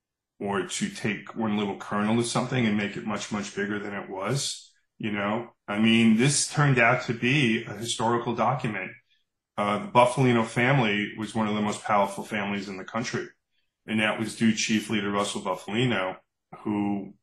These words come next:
you know, had casinos in Cuba. He knew the dictator there, Fulgencio Batista.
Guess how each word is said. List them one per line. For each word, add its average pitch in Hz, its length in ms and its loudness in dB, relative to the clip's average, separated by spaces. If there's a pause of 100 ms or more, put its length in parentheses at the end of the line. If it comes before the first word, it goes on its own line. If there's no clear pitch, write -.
(200)
you 107 140 -8
know, 92 200 -6
had - 260 -10
casinos 107 840 -2
in 98 540 -10
Cuba. 104 640 0
He 104 100 -4
knew 107 160 2
the 101 120 -6
dictator 107 440 -2
there, 92 220 -6
Fulgencio 104 640 -8
Batista. 135 560 0